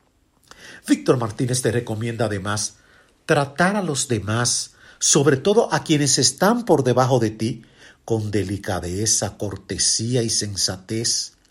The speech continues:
controlando incluso la boca, sin maltratar ni decir palabras obscenas. Comparte de lo mucho o poco que tienes,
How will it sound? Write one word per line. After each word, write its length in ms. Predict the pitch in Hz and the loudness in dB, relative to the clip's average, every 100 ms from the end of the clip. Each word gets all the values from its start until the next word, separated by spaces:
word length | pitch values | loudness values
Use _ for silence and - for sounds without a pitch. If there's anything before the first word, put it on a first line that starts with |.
| _ - - - - | _ -20 -20 -14 0
controlando 840 | 120 120 107 123 113 120 147 170 | 0 0 -2 -2 0 0 0 -2
incluso 540 | 151 127 143 147 - 147 | -2 -4 -6 -2 -2 0
la 140 | 131 | -2
boca, 560 | 101 117 135 - 80 - _ - - - | 2 4 2 0 -10 -10 _ -20 -20 -4
sin 380 | - - 123 | 0 2 0
maltratar 680 | 120 120 - 113 - 139 147 | 0 -2 -2 -4 -2 0 0
ni 140 | 165 151 | 0 -2
decir 400 | 127 - 143 135 | 0 0 -2 0
palabras 480 | 139 127 135 135 | 0 0 0 0
obscenas. 840 | 131 - - 127 131 123 90 - - _ _ - - _ | -2 -2 -2 0 0 0 -4 -6 -8 _ _ -20 -20 _
Comparte 840 | - 139 120 104 - 160 180 - 151 | 6 8 6 0 0 2 0 0 0
de 120 | 143 | 2
lo 140 | 135 | 2
mucho 400 | 127 151 185 180 | 2 0 0 2
o 140 | 139 131 | 0 2
poco 340 | 151 156 - | 2 2 0
que 80 | 131 | -2
tienes, 840 | - 131 131 151 131 92 - - | -4 -2 0 0 0 -4 -4 -8